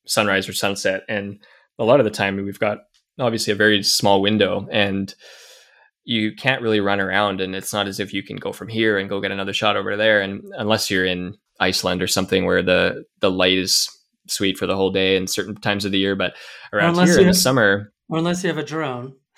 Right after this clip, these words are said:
Speaker 2: <laughs>
Speaker 1: Yeah, exactly. Yeah, exactly. Yeah, just have three or four hovering in different spots. Um, that's where weight, we're talking about weight <laughs> savings on trips.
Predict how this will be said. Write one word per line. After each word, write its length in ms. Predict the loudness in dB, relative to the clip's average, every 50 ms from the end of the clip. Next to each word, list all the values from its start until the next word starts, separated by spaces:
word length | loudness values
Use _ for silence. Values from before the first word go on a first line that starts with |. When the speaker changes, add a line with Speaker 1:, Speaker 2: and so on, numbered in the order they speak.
| -20 _ _ _ -2
Speaker 2:
<laughs> 200 | 0 0 0 2
Speaker 1:
Yeah, 160 | 4 6 6
exactly. 440 | 6 4 2 0 -2 -2 -4 -2 0
Yeah, 200 | 2 2 2 0 -4
exactly. 500 | -8 -4 -2 0 0 0 -2 -4 -10 -12 -12 -16 -14 -12 -12 -8 0
Yeah, 120 | 2 2 2
just 160 | 2 0 -2
have 160 | -2 -2 -2
three 180 | -2 -2 0 0
or 60 | 0
four 220 | 0 -2 -2 -2
hovering 360 | 0 -2 -2 -2 -4 -6 -6 -6
in 80 | -6
different 260 | -8 -8 -6 -8 -8
spots. 360 | -6 -4 -4 -4 -4 -4 -8 -12 -18 -20 -20 -18 -18 -10
Um, 500 | -6 -4 -2 -2 -4 -4 -6 -10 -10 -12 -16 _ _ _ _ _ _ 0
that's 240 | 2 2 2 2
where 180 | 4 4 4 4
weight, 340 | 2 2 0 0 0 -2 -4
we're 120 | -4 -2
talking 160 | 0 0 0
about 200 | 2 0 -2 -2
weight 380 | -2 0 0 0 0 -2 -2 -4 -4 -4 -4 -8 -12 -14 -12
<laughs> 400 | -12 -12 -12 -12 -12 -16 -12 -8
savings 440 | -2 0 2 2 2 2 0 -2 -2
on 140 | -2 -4 -2
trips. 240 | 0 0 0 -2